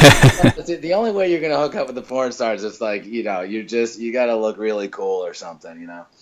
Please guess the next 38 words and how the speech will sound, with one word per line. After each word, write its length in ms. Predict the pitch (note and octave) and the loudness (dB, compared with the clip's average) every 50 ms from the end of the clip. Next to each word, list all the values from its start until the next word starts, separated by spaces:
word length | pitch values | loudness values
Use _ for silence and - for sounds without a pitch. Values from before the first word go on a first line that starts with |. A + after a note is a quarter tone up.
| - _ _ _ - _ _ | -20 _ _ _ -20 _ _
So 180 | - - B2 A#2 | -10 -6 -6 -4
I, 440 | G#2 A2+ A#2+ B2 B2 A#2+ A#2+ A#2 G#2 | -2 -2 0 0 2 2 0 0 -4
so 180 | G#2 - C3 A2 | -4 -6 -4 -4
I 100 | A#2 A2+ | -4 -4
just 180 | A#2 A2 A2 | -4 -6 -6
looked 200 | G#2+ G#2 G2 - | -6 -8 -8 -8
really 240 | F2 F#2 F2 E2+ E2 | -8 -8 -8 -8 -10
cool. 280 | - - C#2 A1+ G1+ - _ _ _ _ _ _ _ _ _ _ - | -12 -16 -18 -18 -20 -20 _ _ _ _ _ _ _ _ _ _ -8
Uh, 380 | G2+ G2+ G2+ G2+ G2 F#2+ F#2+ F#2+ - | -4 -2 -2 -2 -2 -4 -6 -8 -10
and 580 | G#2+ G#2+ G#2+ G#2 G#2 G#2 G#2 G2+ G2+ G2+ G2 - - G#2 | -10 -8 -6 -6 -4 -4 -4 -4 -4 -6 -8 -10 -14 -6
yeah, 260 | G#2+ B2+ D#3+ E3+ A#2+ | -2 0 2 2 2
we 140 | G2+ G2+ F#2+ | 0 -2 -4
started 360 | - - G#2+ G#2+ A#2 B2+ A#2+ | -4 -4 -2 0 0 -2 -2
hanging 320 | B2 B2+ B2 C3 C#3+ C3 | -2 -4 -4 -2 -2 -2
out 340 | A2 G2 F#2 F#2+ G2+ - - | -2 -2 -4 -6 -6 -8 -8
and, 520 | A2 G#2+ G#2 G#2 G#2 G#2 G#2 G#2 G2+ G2+ - _ _ _ _ _ _ _ | -10 -8 -6 -6 -6 -6 -6 -8 -10 -14 -18 _ _ _ _ _ _ _
you 100 | - D#3 | -6 -2
know, 160 | D3+ C3 B2 A#2+ | 0 0 0 0
and, 180 | A#2+ A#2+ A2+ | 0 -2 -4
and 180 | A#2 B2 B2 A#2+ | -4 -4 -2 -2
we 120 | C3 C3+ | -2 -2
were 140 | C3+ C#3+ C3+ | -2 -4 -6
kinda, 360 | - - C3 C3 C3+ C3 B2+ | -4 -4 -2 -2 -2 -2 -4
you 120 | C3 E3+ G#3 | -2 0 0
know, 140 | G3 B2 | 0 0
it 40 | F#2+ | 0
was 160 | G2 G#2+ G2 | -2 -2 0
like, 180 | A#2 A#2 A2+ - | 0 -2 -2 -2
kinda 260 | - G#2 A#2 B2 B2+ | -2 -2 -2 0 0
like 260 | C3 C3 C3 B2+ G#2+ | 2 0 0 -2 -2
dating 440 | - A#2+ A#2+ C3 C#3 B2+ C3+ B2+ B2 | -2 0 0 0 0 0 0 0 0
in 120 | A#2 A2+ A2+ | 0 0 -2
the 60 | A2 | -4
sense 340 | - - A#2 A2 A2 - - | -4 -6 -6 -6 -6 -4 -4
that, 320 | A2+ G#2+ G#2 - - A2 | -2 -2 -2 -4 -6 -10
you 80 | A2+ A2 | -8 -6
know, 240 | G#2+ G#2 G2+ F#2+ - | -6 -6 -6 -6 -6
I, 560 | G#2 G#2 G#2 G#2+ G#2+ A2 G#2+ G#2+ G#2+ G#2+ - | -4 -4 -2 -2 -2 -2 -4 -4 -6 -8 -12